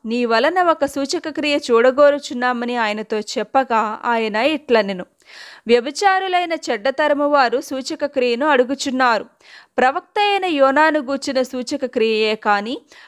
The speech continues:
మరి ఏ సూచక క్రియ అయినను వారికి అనుగ్రహింపబడదు.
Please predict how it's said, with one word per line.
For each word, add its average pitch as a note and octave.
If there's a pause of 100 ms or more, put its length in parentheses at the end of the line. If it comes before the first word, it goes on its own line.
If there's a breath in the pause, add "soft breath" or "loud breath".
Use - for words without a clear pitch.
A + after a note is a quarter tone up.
(120)
మరి B3+
ఏ B3+
సూచక F#4+
క్రియ D4
అయినను B3
వారికి A#3
అనుగ్రహింపబడదు. A#3+